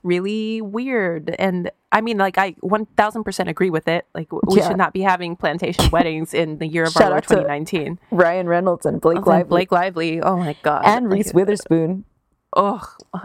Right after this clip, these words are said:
Speaker 1: Well, she's, like, she's from the South.
Speaker 2: Yeah.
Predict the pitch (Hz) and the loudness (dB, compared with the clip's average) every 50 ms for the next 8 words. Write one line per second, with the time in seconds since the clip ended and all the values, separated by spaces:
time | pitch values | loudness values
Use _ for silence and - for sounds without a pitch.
0 | 208 - _ - 196 208 202 202 - - 285 269 247 - - - 208 180 165 - | -14 -14 _ -2 0 0 0 -2 -4 -8 -8 -8 -8 -12 -4 -2 0 0 0 -4
1 | - - - 339 381 - - _ 226 226 240 226 185 170 - - 165 165 156 - | -6 -2 -2 -2 -2 -2 0 _ 0 0 0 -2 -6 -4 0 0 0 0 0 -4
2 | _ _ _ _ _ _ - 175 180 | _ _ _ _ _ _ 0 2 4